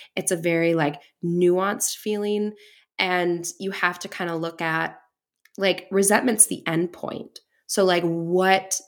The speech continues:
stops along the way got me to the end point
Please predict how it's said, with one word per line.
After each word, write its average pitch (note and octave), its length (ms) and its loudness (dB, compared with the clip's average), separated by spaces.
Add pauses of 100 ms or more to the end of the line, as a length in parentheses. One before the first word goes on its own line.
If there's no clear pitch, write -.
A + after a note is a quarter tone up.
stops - 680 4
along E3+ 400 0
the D#3+ 100 -2
way D#3+ 480 0 (300)
got F3 260 4
me E3 220 2
to F3 300 0
the E3 200 -2
end F3 300 0
point D#3+ 420 -2